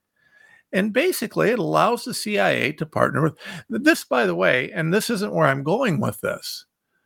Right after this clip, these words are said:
but this is how you have the D O D and the C I A partnering with Wuhan, China to create covid in the lab. They put, they partner with these private entities. Some of them are international, and they send money, they send resources, they send all this stuff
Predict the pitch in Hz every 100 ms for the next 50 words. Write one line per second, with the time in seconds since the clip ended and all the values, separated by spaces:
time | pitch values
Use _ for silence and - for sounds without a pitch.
0 | _ _ _ 214 208 262 - 277 190 -
1 | 233 196 156 190 170 151 165 185 202 170
2 | 156 214 196 151 165 _ _ _ _ -
3 | 156 151 - 233 202 170 175 208 165 147
4 | _ - 208 208 185 170 156 185 160 170
5 | 147 - 233 220 165 - 160 160 156 156
6 | 165 165 220 302 135 - 160 _ _ -
7 | - - 160 165 - 202 180 175 156 190
8 | 220 226 226 196 - 160 170 156 127 135
9 | 156 226 - 147 185 196 180 165 151 175
10 | 127 104 107 - 131 226 _ _ _ _
11 | _ - - - 165 180 - 180 175 127
12 | 139 170 160 156 - 147 135 139 135 160
13 | 147 180 151 156 147 143 151 - - 107
14 | 180